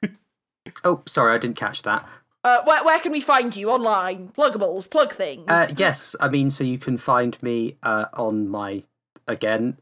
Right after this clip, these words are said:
Speaker 1: account former-, on the website formerly known as Twitter, uh, at James Ashworth ninety-eight. Uh, or you can find me on my blog, which is, the link is in the bio, is probably the easiest way to get there.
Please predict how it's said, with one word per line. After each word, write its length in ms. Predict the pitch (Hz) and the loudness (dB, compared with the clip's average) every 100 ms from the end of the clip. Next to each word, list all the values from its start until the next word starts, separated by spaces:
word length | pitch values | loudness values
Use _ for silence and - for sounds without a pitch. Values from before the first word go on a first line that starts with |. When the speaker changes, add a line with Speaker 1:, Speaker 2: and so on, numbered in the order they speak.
| _ | _
Speaker 1:
account 440 | - - 110 110 - | -10 -2 -2 -2 -6
former-, 380 | - 107 104 95 - | -6 -4 -4 -6 -6
on 260 | 113 101 | -4 -4
the 100 | 104 | -4
website 400 | 107 104 - 104 | -6 -4 -6 -6
formerly 260 | 110 101 98 | -4 -4 -4
known 160 | 98 | -4
as 100 | 98 | -8
Twitter, 460 | - 120 - 147 - | -6 -6 -4 -4 -4
uh, 140 | 104 - - | -8 -10 -10
at 240 | 95 139 | -12 -10
James 300 | - 98 92 | -8 -8 -6
Ashworth 380 | 98 - 104 92 | -8 -8 -10 -6
ninety-eight. 720 | 101 95 107 117 135 - - _ _ _ _ _ - | -8 -6 -4 -2 -4 -6 -10 _ _ _ _ _ -4
Uh, 280 | 113 113 - _ | -2 -2 -4 _
or 300 | 123 117 120 113 | -2 0 0 -2
you 100 | 113 | -8
can 400 | - 110 113 - - | -4 -2 -2 -6 -10
find 320 | - 117 113 | -4 -4 -2
me 120 | 120 | -4
on 120 | 117 | -2
my 120 | 120 | -2
blog, 340 | 120 131 131 131 | 0 0 0 -2
which 280 | - - - | -8 -6 -8
is, 300 | 120 104 - | -6 -6 -8
the 260 | - 135 117 | -14 -8 -2
link 240 | 113 104 | -2 -2
is 80 | 107 | -4
in 80 | 104 | -4
the 80 | 104 | -4
bio, 400 | 98 90 90 92 | -4 -4 -4 -6
is 100 | 98 | -8
probably 360 | - 95 - | -8 -8 -10
the 120 | - 90 | -12 -10
easiest 300 | 87 87 - | -10 -10 -8
way 120 | 90 | -8
to 100 | - | -8
get 240 | 92 - | -10 -10
there. 160 | 90 | -12